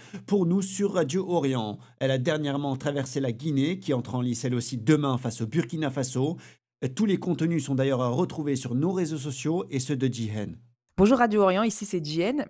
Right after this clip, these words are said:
Speaker 2: et aujourd'hui je vous parle de l'étape la plus difficile de notre road trip, la Guinée. Dès l'arrivée, on comprend que ce pays ne va pas nous laisser tranquilles. À peine deux kilomètres après la frontière ivoirienne, et on doit passer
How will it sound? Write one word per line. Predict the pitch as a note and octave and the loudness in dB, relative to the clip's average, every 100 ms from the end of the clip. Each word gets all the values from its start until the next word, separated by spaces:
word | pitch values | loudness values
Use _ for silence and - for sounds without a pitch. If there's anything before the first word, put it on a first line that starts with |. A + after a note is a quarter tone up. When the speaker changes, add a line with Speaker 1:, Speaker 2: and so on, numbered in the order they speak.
| _ | _
Speaker 2:
et | F#3+ | 0
aujourd'hui | C4+ C4 G3 G3+ C4+ - | 2 4 2 2 0 -2
je | D#3+ | 0
vous | F3 F3 | 0 2
parle | F#3+ G3 | 0 0
de | E3 | 0
l'étape | D#3 E3 E3 | -2 -4 -6
la | D#3 C#3+ | -4 -4
plus | - E3 E3 | -4 -8 -10
difficile | D3+ C#3 - F#3 - E3 - E3+ | -12 -12 -8 -8 -6 -4 -4 -4
de | D3+ | -4
notre | C#3+ C#3+ C#3 | -4 -6 -6
road | C3+ C#3 | -6 -8
trip, | - C#3+ - - | -10 -10 -10 -10
la | C#3 C3+ | -8 -6
Guinée. | C3+ B2+ _ _ - - - _ | -6 -8 _ _ -20 -20 -20 _
Dès | C#3+ F#3+ | 4 6
l'arrivée, | G#3+ G3+ F#3+ G3+ G#3+ | 6 4 4 4 2
on | E3+ | 0
comprend | F3 E3+ G3+ | -2 -2 -4
que | F#3+ | -4
ce | D#3+ | -4
pays | D3+ - D#3 F3 | -4 -2 -2 -2
ne | D#3+ | -2
va | D3 C#3 | -2 -4
pas | - D3+ | -4 -4
nous | D3 | -4
laisser | C#3+ C#3+ D3+ | -4 -4 -4
tranquilles. | - C#3 - C3 _ - | -8 -12 -12 -14 _ -10
À | D3 | -6
peine | D#3+ C#3+ C#3 | -4 -4 -2
deux | D#3 | -2
kilomètres | G3+ G3+ F3+ F3 F3+ - | 0 0 0 0 -2 -4
après | D#3 - G3+ | -6 -4 -2
la | D#3+ | -4
frontière | - D#3+ - D#3+ | -4 -6 -4 -4
ivoirienne, | D3 C#3 C3+ C#3 E3 - _ _ _ _ _ _ - | -4 -4 -4 -6 -8 -14 _ _ _ _ _ _ -2
et | D#3 | 0
on | D#3 | 4
doit | D3+ | 2
passer | C#3+ D3+ - - E3+ | 2 2 2 0 -4